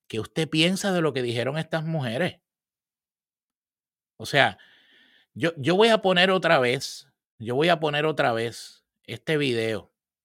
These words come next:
porque yo quiero que usted escuche con detenimiento, y tengo otros videos más, pero yo quiero que usted escuche con detenimiento la respuesta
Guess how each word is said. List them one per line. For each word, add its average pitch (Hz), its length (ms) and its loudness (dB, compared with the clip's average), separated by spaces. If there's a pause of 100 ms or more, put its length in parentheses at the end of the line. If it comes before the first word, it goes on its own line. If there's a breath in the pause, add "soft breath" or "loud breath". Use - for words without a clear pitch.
(680)
porque 120 220 -4
yo 127 120 0
quiero 175 260 0
que 156 60 -4
usted 165 260 0
escuche 160 580 -2
con 123 200 -4
detenimiento, 117 1080 -4 (1120)
y 120 120 -4
tengo 127 240 0
otros 214 200 4
videos 208 340 4
más, 151 560 0 (100)
pero 113 160 -6
yo 120 120 -2
quiero 175 180 0
que 190 60 0
usted 196 160 -2
escuche 190 320 -2
con 151 140 -2
detenimiento 117 1080 -2 (520)
la 123 240 4
respuesta 165 1000 0